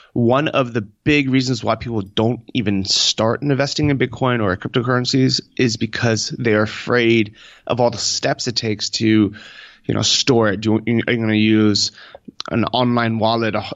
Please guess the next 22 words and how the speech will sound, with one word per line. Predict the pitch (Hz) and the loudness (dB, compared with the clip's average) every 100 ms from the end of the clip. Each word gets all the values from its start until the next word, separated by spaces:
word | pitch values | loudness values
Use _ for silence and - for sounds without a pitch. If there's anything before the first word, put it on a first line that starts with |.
| - | -6
software | - 123 117 113 | -4 -4 -6 -6
wallet, | 107 110 113 104 | -4 -2 0 -2
a | |
hardware | 101 131 131 110 117 | -2 0 0 2 0
wallet, | 107 107 117 110 107 | 0 0 0 0 -2
a | 101 92 - | -2 -2 -2
cold | 147 131 107 | 0 2 2
wallet? | 110 113 110 - - - - _ | 4 4 2 -2 -10 -20 -20 _
And | 147 143 | -2 -2
it's | 139 - | -2 -6
confusing | 143 165 202 151 | -8 -2 0 2
to | |
people | 123 117 120 120 | 0 0 2 2
where | 123 120 | 2 2
people | 139 156 | 2 0
just | 139 | 0
don't | 135 123 | -2 -2
get | 95 | -2
started | - 113 90 | -2 -2 0
at | 85 | 0
all. | 69 57 - | 0 0 -4
So, | - 135 117 107 | -4 0 0 -2